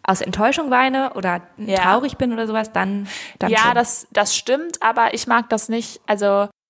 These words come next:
Speaker 2: bei mir dürfen das nur sehr ausgewählte Leute machen.
Speaker 1: Ja, okay.
Speaker 2: So,
Speaker 1: Ja.
Speaker 2: also
Speaker 1: I see.
Speaker 2: beziehungsweise,
Speaker 1: Mhm.
Speaker 2: was heißt dürfen, ne? Also man weiß ja eben, wie gesagt, weiß man ja nicht, was, wie dein Gegenüber das mag. Möchte der jetzt umarmt werden oder nicht? Erst recht nicht, wenn die Person fremd ist, so.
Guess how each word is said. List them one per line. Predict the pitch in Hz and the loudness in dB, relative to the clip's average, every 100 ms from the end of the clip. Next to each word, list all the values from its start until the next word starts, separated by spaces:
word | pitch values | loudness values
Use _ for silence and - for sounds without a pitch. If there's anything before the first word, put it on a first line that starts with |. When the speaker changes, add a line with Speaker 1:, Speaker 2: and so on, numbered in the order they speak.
| _ _ | _ _
Speaker 2:
bei | 208 214 | -4 -2
mir | 214 | 0
dürfen | 220 233 233 | 0 0 -2
das | 214 | -2
nur | 220 214 | 0 0
sehr | 208 190 | 2 2
ausgewählte | 180 180 170 185 185 | 2 -2 -8 -8 -8
Leute | 180 190 - | -6 -6 -6
machen. | - - - - _ _ _ - | -10 -10 -10 -14 _ _ _ 2
Speaker 1:
Ja, | 220 202 - | 2 2 -2
okay. | 220 208 | -6 -4
Speaker 2:
So, | 180 - 208 _ - | -4 -6 -10 _ 0
Speaker 1:
Ja. | |
Speaker 2:
also | 196 196 190 185 180 - - _ _ | 0 2 0 0 -2 -4 -8 _ _
Speaker 1:
I | 214 | -2
see. | - 202 | 2 0
Speaker 2:
beziehungsweise, | - 208 226 202 196 190 180 | 0 2 4 2 2 2 0
Speaker 1:
Mhm. | |
Speaker 2:
was | 175 | -2
heißt | 180 - | -4 0
dürfen, | 190 185 156 | 0 0 -4
ne? | 156 170 | -4 -4
Also | 185 175 175 | -4 -6 -4
man | 202 208 | -2 0
weiß | 233 262 | 0 0
ja | 269 220 | 2 2
eben, | 214 208 202 | 2 -2 -4
wie | 208 226 | -6 -4
gesagt, | 240 220 202 220 - | 0 2 2 0 0
weiß | 208 240 | 0 2
man | 202 185 | -4 -4
ja | 175 | -4
nicht, | 196 240 - - - _ | -4 -6 -10 -20 -20 _
was, | 208 208 - - _ - - | -2 0 -2 -4 _ -20 -8
wie | 190 233 | -4 0
dein | 208 208 | 0 0
Gegenüber | 208 196 208 | -4 -2 0
das | 180 175 202 | 2 0 0
mag. | 202 165 - | 0 0 -2
Möchte | 185 196 | -6 -4
der | 202 190 | 0 0
jetzt | 185 | 0
umarmt | 185 180 - 196 202 | -6 -6 0 -2 0
werden | 185 185 | -4 -4
oder | 175 | -4
nicht? | 190 233 - | -2 -2 -2
Erst | 185 | -2
recht | 202 | -4
nicht, | 208 185 | -8 -10
wenn | 180 | -10
die | 180 | -10
Person | 190 180 175 | -8 -8 -6
fremd | 240 262 - | -2 -2 -4
ist, | 147 - | -10 -8
so. | - | -10